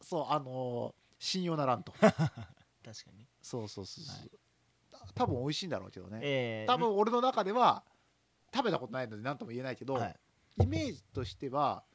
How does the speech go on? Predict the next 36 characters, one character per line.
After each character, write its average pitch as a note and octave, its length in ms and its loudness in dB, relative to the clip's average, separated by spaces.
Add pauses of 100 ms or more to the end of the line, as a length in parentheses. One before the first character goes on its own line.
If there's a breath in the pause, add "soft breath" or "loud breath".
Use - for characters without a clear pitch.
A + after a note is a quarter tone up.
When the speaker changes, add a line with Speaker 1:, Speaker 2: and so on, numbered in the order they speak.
(920 soft breath)
Speaker 1:
な D3 140 -10
ん D3 60 -10
だ G#2 100 -12
ろ F#2 60 -16
う、 - 20 -20
そ C3+ 120 -14
の、 A#2 120 -10
な C#3 120 -8
ん - 40 -6
か、 G2 80 -10
で D3+ 180 -4
ん E3+ 80 -10
ぷ E3 160 -14
ん D#3 140 -6
を C#3+ 340 -6 (100)
ち - 80 -16
ょ - 20 -12
っ - 20 -16
と - 80 -14
固 A#2 260 -8
め C3+ 60 4
た、 D3 180 10
Speaker 2:
あ C3+ 40 4
ー、 - 20 2
は C#3 140 4
い、 - 40 4
は A#2+ 120 0
い、 - 20 -2
は G#2+ 60 -2
い。 - 20 -4
Speaker 1:
ち G#2 40 -4
ょ - 40 -4
っ - 20 -2
と F3+ 60 0
も D3 140 -4
っ - 60 -8